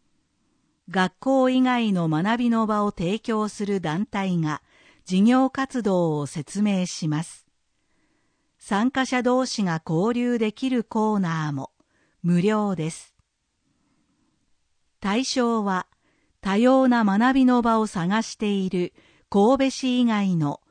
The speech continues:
県内公立小中学校、義務教育学校に在籍中の子の保護者や学校関係者、児童生徒の同伴可能です。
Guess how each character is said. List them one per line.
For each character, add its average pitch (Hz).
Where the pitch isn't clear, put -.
県 262
内 190
公 185
立 254
小 214
中 247
学 220
校、 165
義 180
務 254
教 220
育 262
学 240
校 196
に 175
在 170
籍 -
中 214
の 196
子 190
の 202
保 190
護 233
者 196
や 147
学 160
校 254
関 220
係 208
者、 -
児 202
童 226
生 233
徒 196
の 160
同 156
伴 196
可 156
能 180
で 151
す。 -